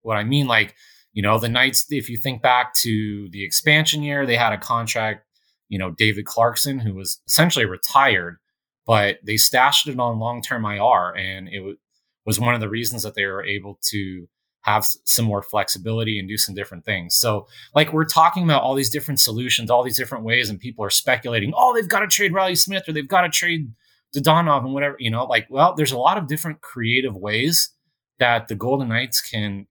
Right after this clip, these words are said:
can do this. And, you know, if they take on somebody else's big fat long-term I R contract, and they're able to insert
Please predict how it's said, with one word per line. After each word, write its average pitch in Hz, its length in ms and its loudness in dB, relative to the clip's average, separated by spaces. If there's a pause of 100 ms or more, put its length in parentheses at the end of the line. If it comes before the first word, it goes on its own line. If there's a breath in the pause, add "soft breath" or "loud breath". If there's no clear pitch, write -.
can 95 180 -6
do 117 220 -2
this. 90 360 -6
And, 90 420 -10 (480)
you 95 80 -4
know, 120 240 2
if 104 200 -10
they 135 160 4
take 156 280 0
on 151 260 6
somebody 147 300 0
else's 139 300 0
big 135 260 -4
fat 139 400 2
long-term 131 460 -4
I 117 160 -2
R 139 200 2
contract, 110 720 -2 (420)
and 104 260 2
they're 135 220 4
able 147 320 -2 (120)
to 107 360 -4 (520)
insert 139 640 2